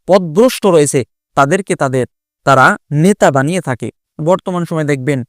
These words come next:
ইসরায়েল সহ যত সমস্ত ইহুদি রাষ্ট্র রয়েছে, মুশরিক রয়েছে, তারা যুক্তরাষ্ট্র সহ যে সমস্ত বড় বড় নেতা রয়েছে তাদেরকে তারা প্রভু হিসাবে মানে এবং তারা যেটা বলে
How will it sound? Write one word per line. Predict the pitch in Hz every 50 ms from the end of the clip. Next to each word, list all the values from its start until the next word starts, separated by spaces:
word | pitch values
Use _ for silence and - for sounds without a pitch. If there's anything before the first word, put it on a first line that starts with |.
| _ _ -
ইসরায়েল | 139 135 123 135 139 151 156 143 127
সহ | - - 135 131 131 120 - _ _
যত | - 175 - 214
সমস্ত | 185 - - 214 247 269 214 - - - 170
ইহুদি | - 156 143 143 127 139
রাষ্ট্র | 123 123 120 117 - - 139
রয়েছে, | 127 127 123 110 - 127
মুশরিক | 120 127 135 - - - 139 -
রয়েছে, | 139 127 127 - - 196 220 - _ _ _ _ _ _ _ -
তারা | 147 143 160 165 147 156 185 214 - _ _ _ _ _ _ -
যুক্তরাষ্ট্র | 147 175 190 - - 185 156 151 143 - - 156
সহ | 139 147 135 135 127
যে | 127 127
সমস্ত | - 151 139 135 127 - - 113 117
বড় | 123 135 151 170 165
বড় | 160 160 143 127
নেতা | 131 131 123 143 127
রয়েছে | 127 120 120 - - 131 113 - _ _ _ _ -
তাদেরকে | 139 143 135 156 151 - 156
তারা | - 139 135 135 143 165 - - _ _ _ _ _ _
প্রভু | 196 208 208 247 269
হিসাবে | 262 240 - - 196 170 160
মানে | 139 131 127 120 - - - _ _ _
এবং | - 143 160 180 175 151
তারা | - 143 143 143 139 120
যেটা | 113 - 156 165 - 202 180 151 123 123
বলে | 139 151 180 208 196